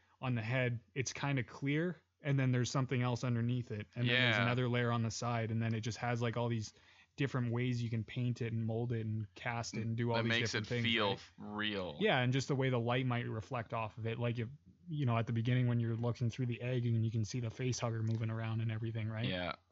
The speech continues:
Speaker 2: It's, it's hard to <clears throat> replicate that digitally,
Speaker 1: Mm-hmm.
Speaker 2: and even in this era. Like, I, I'm glad with the two thousand three remake that they didn't try. Unlike the, the Star Wars
Speaker 1: Oh,
Speaker 2: prequels where
Speaker 1: yeah.
Speaker 2: they, or the Star Wars trilogy where they remastered it digitally and it
Speaker 1: Oh.
Speaker 2: looked awful.
Speaker 1: Man,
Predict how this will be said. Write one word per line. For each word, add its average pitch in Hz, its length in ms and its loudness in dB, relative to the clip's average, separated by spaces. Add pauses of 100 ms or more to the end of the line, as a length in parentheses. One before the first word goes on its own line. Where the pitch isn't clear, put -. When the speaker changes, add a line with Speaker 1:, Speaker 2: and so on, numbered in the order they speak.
(380)
Speaker 2:
It's, 113 180 -2
it's 120 160 0
hard 127 200 4
to 117 80 2
<clears throat> 107 140 4
replicate 98 480 -4
that 95 260 -4
digitally, 95 640 -4
Speaker 1:
Mm-hmm. 120 340 4
Speaker 2:
and 107 180 0
even 143 260 2
in 120 140 2
this 110 240 2
era. 98 280 0
Like, 107 200 2
I, 117 140 6 (100)
I'm 117 120 0
glad 110 280 4
with 104 100 -4
the 107 80 -6
two 107 160 -4
thousand 98 300 -2
three 101 160 -6
remake 98 320 -4
that 98 100 -6
they 98 100 -2
didn't 95 220 -2
try. 98 500 2 (400)
Unlike 104 400 2
the, 95 360 2
the 101 100 0
Star 110 280 4
Wars 110 200 4
Speaker 1:
Oh, 139 40 6
Speaker 2:
prequels 127 500 4
where 120 120 4
Speaker 1:
yeah. 117 60 2
Speaker 2:
they, 101 280 4
or 107 140 2
the 101 80 -4
Star 107 160 2
Wars 117 160 0
trilogy 123 300 -2
where 113 120 0
they 98 120 0
remastered 98 580 0
it 95 140 0
digitally 104 460 0
and 98 100 -2
it 85 100 -4
Speaker 1:
Oh. - 60 -2
Speaker 2:
looked 101 260 0 (100)
awful. 120 560 0
Speaker 1:
Man, 110 500 0